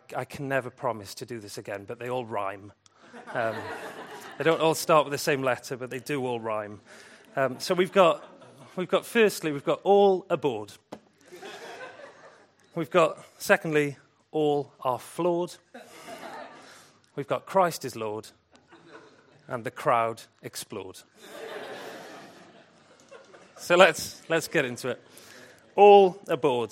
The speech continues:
It's not a train, it's a boat. Let's read verse sixteen and seventeen.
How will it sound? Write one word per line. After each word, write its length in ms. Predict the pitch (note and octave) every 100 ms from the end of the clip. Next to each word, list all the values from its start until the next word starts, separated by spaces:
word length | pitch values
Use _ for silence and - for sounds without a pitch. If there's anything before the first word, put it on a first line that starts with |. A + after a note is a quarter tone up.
| - -
It's 100 | -
not 200 | F#3+ D3+
a 20 |
train, 420 | - F3+ E3 D#3+ D#3+
it's 160 | D3+ -
a 20 |
boat. 540 | D3 C#3 C#3 - - _ - - - - - -
Let's 260 | F3+ -
read 320 | F3+ D#3+ D#3+ - - - -
verse 160 | D#3 -
sixteen 640 | - F3+ - D3+ D3 C#3+ B2 _ _ _ _
and 140 | C#3+ B2
seventeen. 600 | - B2+ A#2 - G#2+